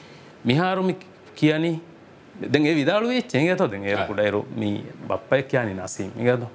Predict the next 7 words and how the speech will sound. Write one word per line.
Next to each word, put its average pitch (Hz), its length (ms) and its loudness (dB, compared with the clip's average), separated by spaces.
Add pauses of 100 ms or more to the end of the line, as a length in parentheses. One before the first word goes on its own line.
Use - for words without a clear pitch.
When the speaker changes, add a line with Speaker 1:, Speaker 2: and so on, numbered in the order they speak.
(100)
Speaker 2:
ආ. 82 160 -4 (560)
Speaker 1:
මිහාරු 135 340 0
එම්මස් 156 380 0
කියන්නේ 139 360 0
නසීම්ගේ 135 760 0 (680)
ෆයිසල් 98 560 -2
දෝය. - 280 -10